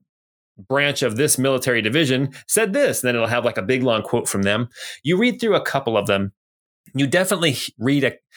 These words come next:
um, one or two that blames the leadership of the Menarest military in, um, they're in Redleaf,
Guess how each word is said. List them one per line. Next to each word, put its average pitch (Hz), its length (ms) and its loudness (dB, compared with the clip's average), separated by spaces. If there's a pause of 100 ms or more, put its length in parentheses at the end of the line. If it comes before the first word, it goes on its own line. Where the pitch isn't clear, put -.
(240)
um, 110 340 2
one 123 280 0
or 165 80 2
two 123 420 0
that 104 280 2
blames 117 540 0
the 101 100 0
leadership 120 600 2 (140)
of 104 540 2
the 104 100 0
Menarest 98 480 0
military 147 560 0 (400)
in, 117 460 0 (160)
um, 98 500 2 (180)
they're 110 200 2
in 101 260 0
Redleaf, 107 520 0